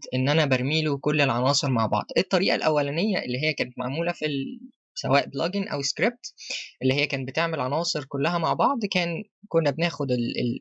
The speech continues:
elements كلها ونقوم رامينها على الجوين، والelements التانية نقوم رامينها على الجوين. الطريقة دي هيعمل جوين حتى لو هو مش intersect، هيديك warning في الريفت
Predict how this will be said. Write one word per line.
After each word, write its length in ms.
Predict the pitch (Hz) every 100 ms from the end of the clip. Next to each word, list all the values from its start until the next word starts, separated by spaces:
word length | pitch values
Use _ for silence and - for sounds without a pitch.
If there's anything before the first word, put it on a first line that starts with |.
| -
elements 420 | 175 147 135 -
كلها 320 | 165 143 254
ونقوم 280 | 240 170 170
رامينها 420 | 151 135 156 147
على 280 | 135 143 143 _ - - 135
الجوين، 420 | 127 151 160 147
والelements 520 | 131 123 160 156 139
التانية 300 | - 156 160
نقوم 360 | 147 127 - 139
رامينها 320 | 131 131 139
على 100 | 127
الجوين. 380 | 120 123 120 113 -
الطريقة 340 | - 151 208
دي 200 | 160 196
هيعمل 320 | 156 190 196
جوين 240 | 143 170 190
حتى 260 | 180 -
لو 100 | 139
هو 140 | 135 170
مش 180 | 147 -
intersect، 400 | 135 123 139 -
هيديك 240 | 120 127 139
warning 500 | 156 175 190 175 160
في 80 |
الريفت 280 | 156 180 262